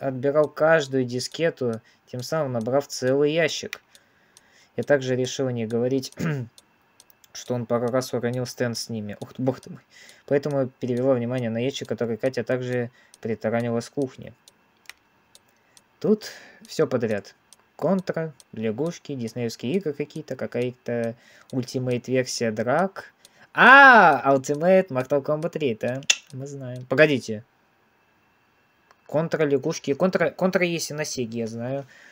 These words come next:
Но Сега у них же есть, да, верно? Но это новые картриджи выходят, да? Ага. А, это сеговские картриджи, значит, все, че я? Уличные бои, гонки.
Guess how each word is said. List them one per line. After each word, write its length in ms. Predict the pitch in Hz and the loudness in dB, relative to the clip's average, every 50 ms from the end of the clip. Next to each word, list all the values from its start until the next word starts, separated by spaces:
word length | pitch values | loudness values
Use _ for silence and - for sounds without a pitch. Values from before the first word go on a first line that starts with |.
| - - - _ _ _ _ | -20 -20 -20 _ _ _ _
Но 80 | - 135 | -2 0
Сега 240 | 131 - 139 127 135 | 4 4 4 4 4
у 80 | 143 | 2
них 160 | 151 165 170 151 | 2 0 -2 0
же 140 | 147 180 | 4 4
есть, 320 | 214 202 196 143 113 107 107 | 4 6 4 2 0 0 -4
да, 120 | 107 127 | -6 -6
верно? 440 | 175 156 143 156 170 190 190 170 135 _ _ _ _ _ _ _ _ - | -4 -2 -2 -2 -2 -4 -6 -8 -10 _ _ _ _ _ _ _ _ -8
Но 80 | - 131 | -8 -6
это 140 | 131 - 139 | -6 -4 -4
новые 220 | 143 143 151 151 | -2 -2 -2 -2
картриджи 460 | - 165 143 - - 127 110 113 110 | -2 -4 -6 -4 -6 -8 -8 -6 -8
выходят, 340 | 107 104 - - - 107 101 | -10 -12 -12 -16 -18 -18 -18
да? 420 | 110 123 131 - _ _ - 117 | -18 -20 -20 -20 _ _ -12 -12
Ага. 180 | 110 110 110 - _ _ _ - - - _ _ | -10 -10 -10 -12 _ _ _ -12 -12 -12 _ _
А, 140 | - 139 131 | 4 6 6
это 140 | 120 - 135 | 4 4 0
сеговские 500 | - - 165 127 117 110 - - 120 120 | 0 2 0 0 0 -2 -6 -6 -8 -6
картриджи, 420 | - 117 - - 110 - - 117 | -6 -6 -6 -6 -10 -8 -8 -10
значит, 300 | 110 123 113 - - - | -8 -8 -8 -10 -10 -12
все, 180 | - - 113 - _ _ _ | -10 -10 -10 -10 _ _ _
че 140 | - - 117 | -12 -8 -8
я? 120 | 107 101 - _ _ _ _ - - - - - - - - _ | -8 -8 -10 _ _ _ _ -18 -18 -18 -18 -18 -20 -20 -12 _
Уличные 380 | - 160 165 - - - 139 127 | -6 -4 -4 -4 -4 -2 -2 -2
бои, 320 | 113 117 131 156 175 175 | 0 2 2 2 2 0
гонки. 560 | 135 120 131 151 160 151 139 - 139 131 120 | 0 0 -2 -2 -2 -2 -6 -6 -6 -6 -6